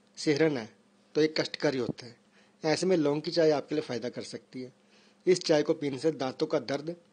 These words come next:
व सिरहन खत्म हो जाती है। लौंग की चाय पीने से गले संबंधी रोग जैसे कफ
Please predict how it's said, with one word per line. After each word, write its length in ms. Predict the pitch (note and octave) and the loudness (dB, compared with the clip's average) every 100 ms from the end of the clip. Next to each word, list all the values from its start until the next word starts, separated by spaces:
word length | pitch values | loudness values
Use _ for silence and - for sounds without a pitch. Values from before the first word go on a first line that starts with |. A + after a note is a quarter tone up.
| _ - | _ -6
व 100 | C#3+ | -4
सिरहन 400 | C3+ C#3+ A#2+ A2+ - | -2 -2 -2 -8 -8
खत्म 200 | D3 D#3+ | -4 -2
हो 100 | C3+ | -2
जाती 360 | G#2+ G#2+ - A2 | -4 -10 -12 -16
है। 200 | A2+ _ _ _ _ _ _ _ _ - - | -16 _ _ _ _ _ _ _ _ -20 -6
लौंग 260 | C#3 D#3 F3+ | 2 4 4
की 120 | G#3 | 2
चाय 200 | G#3 F#3+ | 6 4
पीने 240 | F3+ E3 | 6 2
से 120 | D#3 E3+ | 2 2
गले 260 | C#3 D#3+ | 4 2
संबंधी 460 | E3+ E3+ D3+ D3+ E3 | 4 2 2 2 4
रोग 200 | D3 D3+ | 4 2
जैसे 260 | D3 C3+ | 0 0
कफ 360 | D3+ - D#3 | -4 -4 -6